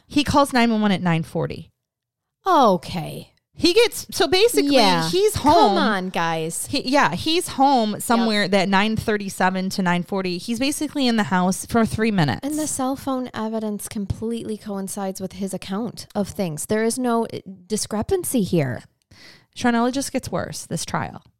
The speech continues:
Speaker 1: Transcripts from the trial, again, I'm gonna credit, uh, in the, um, uh, post show notes, um, to the young lady who I s-,
Speaker 2: Yeah.
Speaker 1: s-, signified earlier had done the, uh, transcripts, but defense attorney Schwartz was not allowed to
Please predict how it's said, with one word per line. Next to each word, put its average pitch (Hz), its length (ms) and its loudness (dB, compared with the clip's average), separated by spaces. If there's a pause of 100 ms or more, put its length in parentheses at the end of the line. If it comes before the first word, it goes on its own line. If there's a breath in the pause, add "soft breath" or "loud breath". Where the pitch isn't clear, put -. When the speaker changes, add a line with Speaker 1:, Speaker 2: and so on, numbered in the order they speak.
(200)
Speaker 1:
Transcripts 247 540 -2
from 214 180 -2
the 202 80 0
trial, 185 460 2
again, 190 440 0
I'm - 80 -6
gonna 170 160 0
credit, 180 540 0
uh, 160 340 0
in 175 260 -2
the, 160 280 -4
um, 156 560 -4 (200)
uh, - 280 -14 (100)
post 196 300 -2
show 180 220 2
notes, 170 520 0
um, 165 240 -6
to 165 140 -6
the 156 280 -6
young 165 220 -4
lady 156 220 -4
who 156 160 -6
I 143 140 -2
s-, - 280 -12
Speaker 2:
Yeah. 285 320 -6
Speaker 1:
s-, 156 120 -8
signified 165 520 -2
earlier 165 360 -4
had 160 180 -4
done 160 220 -4
the, 170 200 -10
uh, 175 160 -10
transcripts, 165 640 -8
but 156 240 -8 (540 soft breath)
defense 220 300 -2
attorney 302 260 -4
Schwartz 185 540 -2
was 180 160 -4
not 151 180 2
allowed 160 380 2
to - 140 -6